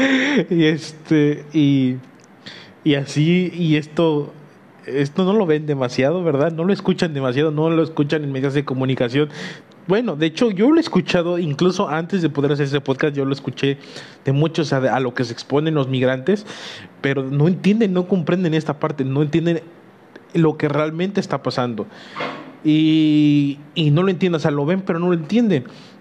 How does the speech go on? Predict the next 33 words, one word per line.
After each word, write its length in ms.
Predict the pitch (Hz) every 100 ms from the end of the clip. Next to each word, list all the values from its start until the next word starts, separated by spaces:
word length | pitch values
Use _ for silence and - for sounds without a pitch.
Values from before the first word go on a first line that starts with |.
| -
Y, 320 | 170 170 156
y 120 | 156 165
es 100 | 170
algo 280 | 190 190 156
que 160 | 165
en 100 | 156
muchas 240 | 156 156 175
ocasiones 560 | 160 151 160 170 - -
yo 100 | 156
he 40 |
tratado 320 | 160 151 160
de 60 | 151
analizar 460 | 135 131 123 151
o 160 | 147 139 -
comprender 440 | 135 131 135 185
un 140 | 180
poco, 320 | 143 143 190 208 - - - - - - -
y 140 | 165
no 120 | 151 160
es 80 |
lo 100 | 185
mismo 280 | 170 170 175
a 40 | 165
veces 360 | 165 175 170
escuchar 500 | - 143 143 - 185
las 200 | 185 165
cosas 400 | - 165 180 175
a 40 | 143
entenderlas, 680 | 127 120 117 123 113 104
y 80 | 135
es 100 | 147
totalmente 480 | 151 147 156 156 156
diferente. 480 | 143 - 123 120